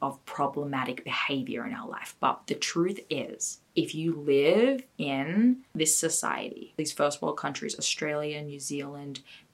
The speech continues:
England, anywhere in the U K, anywhere in Europe, honestly, um, the United States, these first world countries, you are a part of a society that is not conducive to women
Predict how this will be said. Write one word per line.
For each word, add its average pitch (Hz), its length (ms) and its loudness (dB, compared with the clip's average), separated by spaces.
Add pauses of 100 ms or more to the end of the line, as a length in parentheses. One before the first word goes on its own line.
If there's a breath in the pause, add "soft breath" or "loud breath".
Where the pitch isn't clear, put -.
(280)
England, 156 460 0
anywhere 156 300 2
in 151 100 -2
the 151 60 -4
U 143 160 -6
K, 139 560 2 (360 loud breath)
anywhere 156 520 0
in 143 460 -2 (180)
Europe, 139 400 -4
honestly, 139 600 -2 (380 loud breath)
um, 135 460 2 (100)
the 151 140 -6
United 151 460 -2
States, 135 340 2
these 147 200 -2
first 160 460 4
world 151 300 2
countries, 143 600 -4 (500 soft breath)
you 190 260 4
are 156 220 8
a - 60 2
part 170 340 2
of 165 80 2
a 147 100 2
society 139 640 0
that 147 160 0
is 147 160 -4
not 139 380 -2
conducive 165 760 -2
to - 160 -4
women 139 640 -2